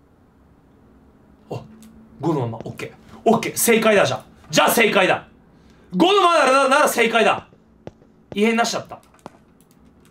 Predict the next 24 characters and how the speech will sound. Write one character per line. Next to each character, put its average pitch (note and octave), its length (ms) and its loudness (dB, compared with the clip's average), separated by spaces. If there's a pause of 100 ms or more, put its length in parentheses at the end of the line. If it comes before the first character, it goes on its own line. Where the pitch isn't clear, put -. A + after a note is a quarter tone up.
(920)
異 G#3 100 2
変 B3+ 180 2
な A#3+ 80 2
し A3+ 80 -2
だ F3 120 -2
っ - 60 -14
て - 80 -16
よ。 - 60 -18 (380)
五 C4+ 140 4
の B3+ 60 2
ま A3+ 80 4
ま F#3+ 60 4
だ E3 100 2
か B2 60 -4
ら。 - 140 -16 (1300)
オ - 40 -20
ッ - 100 -20
ケ - 160 -16
ー。 - 40 -20 (1600)
次 E3+ 260 -8
異 C#3+ 40 -6
変 D#3 120 -4
あ C#3+ 60 0
る B2 120 -8